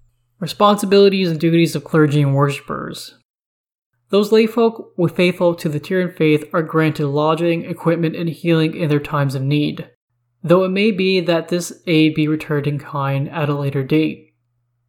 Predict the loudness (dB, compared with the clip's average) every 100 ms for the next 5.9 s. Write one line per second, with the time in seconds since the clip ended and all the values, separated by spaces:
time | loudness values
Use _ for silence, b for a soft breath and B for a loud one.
0 | _ -4 -2 2 4 6 4 4 2 2
1 | 2 -2 -6 0 2 2 0 -2 -2 -2
2 | -2 -4 -6 -6 -10 -8 -4 -2 0 -2
3 | -2 -6 0 2 2 0 0 2 2 -4
4 | -2 -2 -2 -4 -4 0 0 -2 -4 -6
5 | -10 -6 -6 -4 -8 -10 -10 -14 -18